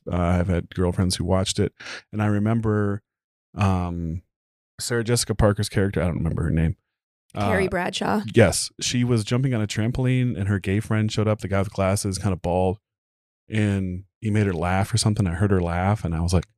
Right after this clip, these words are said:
Speaker 1: <gasps> like, her laugh just dry, like, it's like nails on a chalkboard to me. I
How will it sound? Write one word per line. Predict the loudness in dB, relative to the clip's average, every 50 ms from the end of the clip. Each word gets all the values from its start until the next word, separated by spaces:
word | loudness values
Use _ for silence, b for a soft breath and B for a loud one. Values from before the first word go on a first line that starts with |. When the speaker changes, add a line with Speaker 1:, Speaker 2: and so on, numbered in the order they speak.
| _
Speaker 1:
<gasps> | -10 -8 -8 -6 -4 -6 -6 -8 -10 -14 -2 0 2 2 2 -2 -4 -10 _ _ _ _ _ 4
like, | 4 4 4 -2 -4
her | -4 -2
laugh | 0 2 2 0 0 -2
just | -2 -4 -4 -2
dry, | 0 0 0 0 0
like, | -2 -2 -2 0
it's | 0 -2
like | -2
nails | 0 0 2 2 2 2
on | 0
a | 0
chalkboard | 0 0 0 0 0 2 0 0 2
to | 0 0
me. | 0 0 0 -2 B B B
I | B